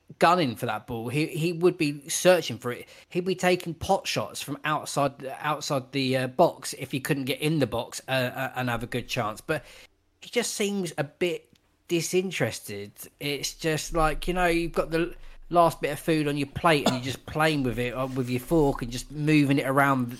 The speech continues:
the plate. You're not, uh, you, no plans of eating it. You're just moving it about to make it look like you're doing something.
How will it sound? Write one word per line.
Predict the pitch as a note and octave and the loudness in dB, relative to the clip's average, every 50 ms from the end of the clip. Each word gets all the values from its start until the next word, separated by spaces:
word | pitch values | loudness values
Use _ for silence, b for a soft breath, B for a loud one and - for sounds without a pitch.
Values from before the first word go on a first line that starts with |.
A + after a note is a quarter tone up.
| - C#3+ | -10 -10
the | C#3 | -10
plate. | C3 - - - D#3 C#3 A#2+ A#2 | -10 -6 2 2 4 4 4 0
You're | A#2+ B2+ | -2 0
not, | C3+ C#3+ A#2+ | 0 0 0
uh, | C3 C#3+ B2+ | 0 -2 -2
you, | C#3 D3 D#3 C#3 B B B B B B _ _ _ _ | -4 -6 -8 -8 B B B B B B _ _ _ _
no | D3+ D#3 D#3 E3 E3 | -6 0 4 4 4
plans | D#3+ E3 D#3+ D#3+ D#3 D#3 C#3+ | 4 4 4 4 4 4 4
of | C3+ C3 | 4 2
eating | D3 D3 D3 A#2+ A2 G#2+ | 2 2 2 -2 -4 -6
it. | G#2+ A#2 | -8 -8
You're | A#2+ B2 | -6 -8
just | C3 - - | -8 -4 0
moving | D3+ D3 D3+ C#3 B2+ C3+ | 0 2 2 2 2 0
it | C#3 B2+ | 0 -2
about | B2+ C#3 D3 C#3+ B2+ B2 | 0 2 2 2 0 -2
to | C#3 | -4
make | C3+ C3+ C#3+ C3 - | -2 -2 -2 -2 -4
it | C#3 C3 | -4 -4
look | C3 C3+ D3+ C3 | 0 2 2 0
like | B2 A2+ G2+ G2+ - | 0 -6 -6 -6 -8
you're | G#2+ | -12
doing | G2+ - A2 G#2+ G#2+ G#2 G2 | -10 -8 -10 -10 -10 -12 -12
something. | - A2 G#2 G2+ - - A#2 A2 G#2+ G#2+ | -12 -12 -12 -12 -14 -14 -14 -14 -14 -14